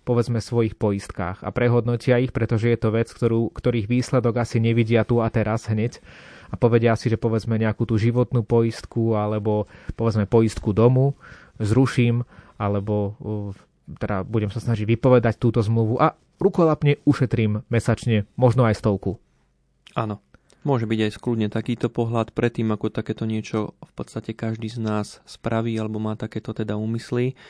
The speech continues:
Speaker 2: tak je dôležité, aby sa teda s tým svojim finančníkom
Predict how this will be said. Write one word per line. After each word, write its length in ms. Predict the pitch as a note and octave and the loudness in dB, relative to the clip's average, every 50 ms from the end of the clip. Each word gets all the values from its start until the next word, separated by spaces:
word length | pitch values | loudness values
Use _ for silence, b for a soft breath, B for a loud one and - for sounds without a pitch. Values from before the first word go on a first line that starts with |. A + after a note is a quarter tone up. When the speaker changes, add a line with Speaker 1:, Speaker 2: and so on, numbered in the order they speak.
| B B B B B B _ | B B B B B B _
Speaker 2:
tak 160 | B2 A2+ A#2 | -6 -4 -2
je 80 | A2+ A2+ | -2 0
dôležité, 480 | A2 A2+ A2+ A2+ A2 A#2 A2 - A2 | 0 0 0 0 0 -2 -4 -2 -4
aby 160 | G#2+ A2 A2 - | -4 -4 -6 -6
sa 80 | - | -8
teda 320 | G#2 - A2 G#2+ G#2+ G#2+ G2+ B B B B B B | -6 -6 -4 -2 -2 -4 -4 B B B B B B
s 160 | - - - | -20 -10 -6
tým 160 | A#2+ A#2 A2+ A2+ - - - F#3 | -4 -4 -4 -6 -8 -14 -20 -20
svojim 320 | - - - A2+ A2 A2 A2 | -14 -10 -6 -6 -4 -6 -6
finančníkom 640 | - - A2+ A2 A2 G#2 - - A2+ - - G#2+ | -6 -6 -4 -4 -4 -6 -6 -8 -10 -6 -6 -6